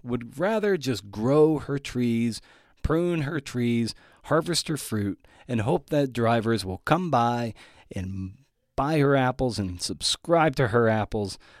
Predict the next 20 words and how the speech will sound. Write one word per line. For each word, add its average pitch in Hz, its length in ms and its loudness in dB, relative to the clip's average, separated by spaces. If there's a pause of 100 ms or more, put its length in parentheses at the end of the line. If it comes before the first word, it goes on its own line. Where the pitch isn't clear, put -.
(100)
on 107 120 -6
the 85 100 -12
side 143 400 2
of 117 60 0
the 110 100 2
road. 87 380 -4 (1000)
She - 120 -2
won't 123 160 4
be 135 180 4
able, 107 380 -2 (200)
she - 140 -2
won't 131 180 4
be 131 200 4
in 113 140 4
the 101 180 0 (220)
apple 117 340 0
biz 95 340 -4
very 104 280 -2
long, 110 380 2
right? 104 240 -4